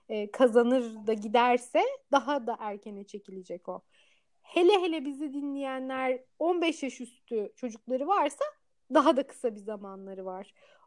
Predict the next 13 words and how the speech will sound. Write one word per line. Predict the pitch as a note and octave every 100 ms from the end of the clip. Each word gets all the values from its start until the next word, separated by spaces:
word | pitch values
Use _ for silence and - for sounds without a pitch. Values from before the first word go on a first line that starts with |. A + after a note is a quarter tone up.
| _
O | C4+
yüzden | D#4 D#4+ D5+ C#5 D4
de | A3
sınırlar | A3 - - D#4 D#4 F4 E4+ E4 E4 E4
çok | - A4 -
önemli. | G4 D#4+ A#3+ G#3 A#3+
En | C#4+ C#4+
başta | D4 D4 -
da | F#4
söyledik, | G4 D#4 B3 G#3+ A#3+
yani | A#3 A#3
çerçeveye | - B3 B3+ C#4+ C#4+ D4 D4
ihtiyaç | D4 - E4 D4+ D4+ -